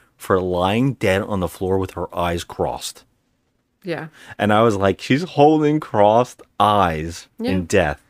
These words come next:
Speaker 1: And I went, "You know what? Props."
Speaker 2: Yeah,
Speaker 1: I'm gonna
Speaker 2: I
Speaker 1: give you a
Speaker 2: mean,
Speaker 1: nice golf clap.
Speaker 2: yeah, for real. Her scene was, was rough. I, I feel bad for that actress.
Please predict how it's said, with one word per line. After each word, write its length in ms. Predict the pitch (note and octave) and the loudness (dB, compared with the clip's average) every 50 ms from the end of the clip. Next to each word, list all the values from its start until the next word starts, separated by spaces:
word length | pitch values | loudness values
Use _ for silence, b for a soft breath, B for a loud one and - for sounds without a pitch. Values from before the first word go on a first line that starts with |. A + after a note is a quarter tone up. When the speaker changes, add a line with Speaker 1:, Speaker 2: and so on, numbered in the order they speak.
| b b b b b b b b b | b b b b b b b b b
Speaker 1:
And 160 | - A#2 A2+ A#2 | -4 0 0 2
I 60 | G#2+ | 2
went, 260 | A2 A2 A2 G#2+ - - _ | 2 2 2 0 -2 -4 _
"You 80 | - A#2+ | 2 4
know 80 | D3 E3 | 6 6
what? 320 | F3 F3+ F#3+ F#3+ - _ _ _ _ _ _ _ _ _ _ | 8 6 6 4 2 _ _ _ _ _ _ _ _ _ _
Props." 520 | - - - G2 D#2+ D2 - - - - - _ _ _ - | -4 -2 0 0 0 -2 -4 -6 -10 -14 -16 _ _ _ -6
Speaker 2:
Yeah, 140 | A3 C4+ F4 | -4 -2 0
Speaker 1:
I'm 80 | - A#2+ | 0 0
gonna 120 | A#2+ G#2+ | 0 0
Speaker 2:
I 20 | G2+ | 0
Speaker 1:
give 100 | G#2+ - | 0 2
you 60 | - | 2
a 40 | F2 | 2
Speaker 2:
mean, 60 | E2+ | 2
Speaker 1:
nice 180 | F#2 G2 A2 - | 2 2 2 2
golf 320 | - G2 F2 E2 E2 - - | 2 2 2 2 2 0 -2
clap. 320 | - E2 D2+ C2+ B2 - - | -4 -2 -2 -2 -4 -8 -8
Speaker 2:
yeah, 320 | F3+ A3 A#3+ C4+ D4+ C#4+ B3+ | -6 -2 0 2 2 2 0
for 200 | B3 - C4 B3+ | 2 0 0 2
real. 200 | C4 B3 A3+ A3 | 4 4 2 2
Her 160 | A3 C#4 D4+ | 2 0 0
scene 280 | D4 - F#4 G4 F#4+ | 0 -2 -2 -2 0
was, 220 | F4+ E4 C#4 A#3+ A3 | 0 -2 -2 -4 -6
was 220 | G3+ G#3+ A3 - - | -10 -12 -12 -12 -6
rough. 400 | F3+ G#3+ C#4+ F4 - - - - | -6 -4 -4 -4 -6 -8 -12 -10
I, 180 | - G#3+ G#3+ A#3+ | -10 -10 -8 -8
I 80 | - A#3 | -8 -10
feel 220 | A3+ - D4+ C4+ | -6 -6 -6 -4
bad 240 | G3+ - A#3 C4+ C#4 | -2 -2 -4 -4 -4
for 80 | - G3+ | -4 -4
that 120 | F#3 F3+ | -4 -2
actress. 460 | F3 E3+ E3+ - - E3 E3 - - | -4 -4 -4 -4 -6 -6 -6 -6 -6